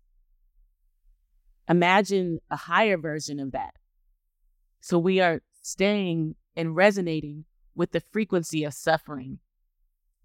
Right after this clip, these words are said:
with the frequency of violence. We don't have to. That's what it means to be a creator of your own reality. That's what it means to have this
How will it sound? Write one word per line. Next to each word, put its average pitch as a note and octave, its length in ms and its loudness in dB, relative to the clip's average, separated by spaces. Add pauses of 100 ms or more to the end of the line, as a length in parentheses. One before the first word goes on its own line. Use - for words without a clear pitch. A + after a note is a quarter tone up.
(120)
with E3+ 140 2
the E3 80 2
frequency F3 640 0
of D3 120 -4
violence. C3+ 560 -6 (2250)
We F#3+ 140 6
don't G3+ 120 8
have G3 220 2 (120)
to. D3 220 -6 (920)
That's F3+ 320 6
what F#3 140 0
it E3+ 100 2
means F3+ 360 -4
to E3 100 -8
be D3+ 420 -4 (100)
a D#3 80 -4
creator D#3+ 360 0
of D3 100 -4
your C#3+ 160 -2
own C3+ 100 -6
reality. C3+ 540 -8 (1400)
That's F3+ 240 8
what F3 140 -2
it D#3 100 2
means D#3+ 320 -2
to D#3 100 -4
have C#3+ 240 -2
this C#3 180 -12